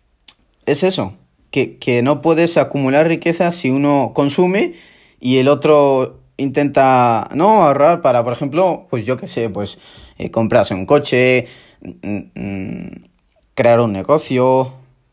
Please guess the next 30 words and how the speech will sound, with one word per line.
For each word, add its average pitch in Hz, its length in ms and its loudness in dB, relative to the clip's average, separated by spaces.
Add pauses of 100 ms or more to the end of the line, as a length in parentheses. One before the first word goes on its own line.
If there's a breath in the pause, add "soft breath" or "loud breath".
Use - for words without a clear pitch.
(1000)
ese 143 180 -2
tipo 131 200 -2
de 98 100 -6
cosas. 113 420 -4 (1400)
En 101 100 -10
resumen, 113 460 -4
que, 123 220 -4
que 123 120 -4
uno 139 340 0 (1040 loud breath)
uno 185 160 2
no 180 140 2
puede 180 220 2
crear 160 220 4
riqueza 165 420 0
si 143 120 -6
uno 147 260 0
despilfarra 147 760 0
y, 131 220 -2
y 113 140 -6
el 117 80 0
otro, 127 260 -2
pues, 120 160 -2
guarda, 113 380 2
por 110 120 -2
así 104 220 -4
decirlo. 110 480 -8 (720 soft breath)
Y 113 120 -6
es 110 80 -8
que, 120 420 0
eh, 113 800 -2